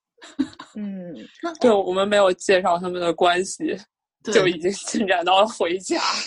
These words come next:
Speaker 3: 是稍微说一下吧，就前面有讲到，就是他们俩八十年代就开始一起工作，
Speaker 2: 嗯。
Speaker 3: 但是他们其实也是生活上的伙伴，
Speaker 1: 对。
Speaker 3: 对吧？
Speaker 2: 他俩应该是先一见钟情，然后决定一起工作，同时也一起生活，然后就持续了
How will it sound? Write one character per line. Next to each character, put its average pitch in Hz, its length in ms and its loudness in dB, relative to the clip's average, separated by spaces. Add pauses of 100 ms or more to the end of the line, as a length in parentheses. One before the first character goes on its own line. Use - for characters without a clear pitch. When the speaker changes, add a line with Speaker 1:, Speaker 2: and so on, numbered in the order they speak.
(480)
Speaker 3:
是 269 160 2
稍 294 300 0
微 320 240 -2
说 262 380 -2
一 185 120 -4
下 160 160 -6
吧， 160 300 -10
就 240 140 -4
前 196 200 -8
面 254 140 -2
有 226 160 0
讲 220 300 -4
到， 175 120 -8
就 180 120 -10
是 - 60 -8
他 208 140 -10
们 196 120 -10
俩 165 140 -4
八 185 280 -2
十 208 100 -14
年 160 160 -8
代 156 140 -10
就 156 80 -12
开 151 180 -10
始 147 80 -8
一 160 40 -8
起 - 140 -12
工 156 280 -8
作， 147 220 -12
Speaker 2:
嗯。 - 40 -16
Speaker 3:
但 202 120 -2
是 220 40 0
他 220 140 -6
们 220 100 -4
其 170 160 -10
实 190 100 -10
也 185 100 -8
是 165 80 -8
生 185 200 -6
活 180 100 -6
上 151 140 -6
的 156 60 -6
伙 - 240 -16
伴， 156 160 -8
Speaker 1:
对。 165 60 -14
Speaker 3:
对 - 100 -20
吧？ - 80 -20 (640)
Speaker 2:
他 269 180 -2
俩 233 160 4
应 185 200 -6
该 214 220 2
是 214 280 -2
先 214 380 -2
一 180 80 -12
见 185 280 0
钟 190 240 -6
情， 175 300 -4
然 165 120 -6
后 180 140 -2
决 170 220 -8
定 180 240 -18
一 - 20 -20
起 165 220 -12
工 170 260 -16
作， 170 160 -6
同 160 240 -14
时 180 140 -6
也 175 120 -2
一 160 120 -4
起 160 220 -2
生 165 340 -6
活， 170 300 -2
然 170 120 -14
后 165 200 -8
就 170 220 0
持 - 300 -2
续 - 180 -4
了 170 380 2